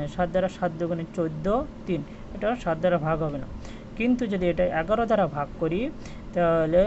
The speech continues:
একশো তেতাল্লিশ, এগারো দ্বারা ভাগ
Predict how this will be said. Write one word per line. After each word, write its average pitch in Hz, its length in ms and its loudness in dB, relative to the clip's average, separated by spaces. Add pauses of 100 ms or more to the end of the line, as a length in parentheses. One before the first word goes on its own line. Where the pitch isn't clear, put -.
(500)
একশো 160 580 -2 (180)
তেতাল্লিশ, 160 880 -4 (420)
এগারো 156 360 -4
দ্বারা 151 240 -4
ভাগ 147 200 -6